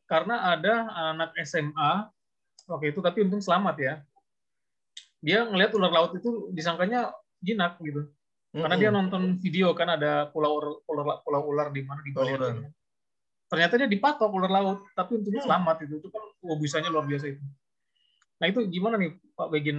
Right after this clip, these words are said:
Speaker 1: itu, apa namanya, edukasi ke sana gimana tuh? Apalagi anak-anak muda, milenial tuh kan, apalagi yang jurusannya bukan jurusan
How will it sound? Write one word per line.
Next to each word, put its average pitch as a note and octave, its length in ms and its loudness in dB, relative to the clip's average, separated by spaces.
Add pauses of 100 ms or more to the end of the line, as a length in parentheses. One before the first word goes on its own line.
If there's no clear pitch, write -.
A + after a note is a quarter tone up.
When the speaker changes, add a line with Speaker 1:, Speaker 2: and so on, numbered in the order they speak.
Speaker 1:
itu, D#3+ 160 -4 (160)
apa D3+ 240 -6
namanya, E3 400 -4 (720)
edukasi D#3+ 320 2
ke E3+ 80 -2
sana F#3 240 2
gimana F3 240 -2
tuh? C#3+ 400 -6
Apalagi F3 320 2
anak-anak E3 320 2
muda, D#3+ 240 4 (320)
milenial D#3 560 2
tuh D#3 80 -6
kan, F3+ 240 -2 (160)
apalagi F3 320 -2
yang F3+ 40 -2 (440)
jurusannya E3+ 320 2
bukan D#3 240 0
jurusan D3+ 320 -2